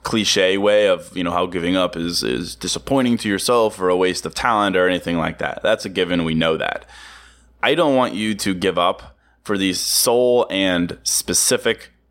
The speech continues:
reason that you just literally never know how freaking close you are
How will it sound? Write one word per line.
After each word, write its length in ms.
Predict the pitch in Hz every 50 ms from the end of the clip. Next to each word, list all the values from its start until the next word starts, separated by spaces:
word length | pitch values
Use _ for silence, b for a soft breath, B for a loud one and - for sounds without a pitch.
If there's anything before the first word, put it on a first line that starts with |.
| _ _ _
reason 640 | - - 98 110 110 104 87 90 87 85 90 98 98 B B B B B
that 220 | - 98 101 98
you 160 | - 107 113 113
just 180 | 123 127 110
literally 480 | 104 98 101 113 120 139 165 170 151 127
never 360 | 101 98 95 95 92 107 104
know 420 | 98 92 90 85 82 85 92 104
how 260 | 98 - - 104 92 85
freaking 640 | - - - - - - 113 113 110 - 117 110
close 400 | 95 - - 92 90 90 - -
you 140 | 107 107 104
are 360 | 104 107 117 131 139 143 -